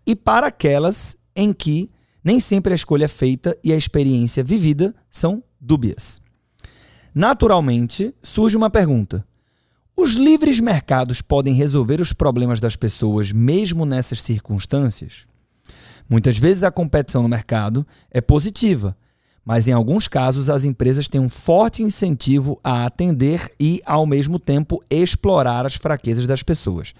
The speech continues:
A gente até comentou rapidamente sobre isso no episódio anterior também, mas ele se aprofunda agora.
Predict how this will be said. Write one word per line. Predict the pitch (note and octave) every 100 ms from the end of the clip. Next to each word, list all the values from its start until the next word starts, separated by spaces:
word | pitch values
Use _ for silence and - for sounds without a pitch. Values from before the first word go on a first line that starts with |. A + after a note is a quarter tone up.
| - _ -
A |
gente | A2+ C#3+
até | A#2+ D3
comentou | - D#3+ E3+ D#3+ C3+ C3+
rapidamente | B2+ - B2 B2+
sobre | B2 B2
isso | -
no | C#3+
episódio | - C3 C3
anterior | B2 B2 A#2
também, | C3+ D3+ - - -
mas | C3 B2+
ele | C#3
se | D3+
aprofunda | D3+ - D3+ D#3+
agora. | B2 -